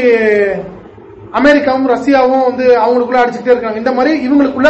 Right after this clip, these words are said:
அடிச்சுக்கிட்டே இருக்கக்கூடிய ஒரு சூப்பர் பவர் ரெண்டு பேருமே. அப்ப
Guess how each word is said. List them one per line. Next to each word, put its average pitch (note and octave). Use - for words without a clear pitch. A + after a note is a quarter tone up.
அடிச்சுக்கிட்டே C#4+
இருக்கக்கூடிய A3+
ஒரு B3
சூப்பர் C#4+
பவர் G3+
ரெண்டு A3+
பேருமே. G#3+
அப்ப D4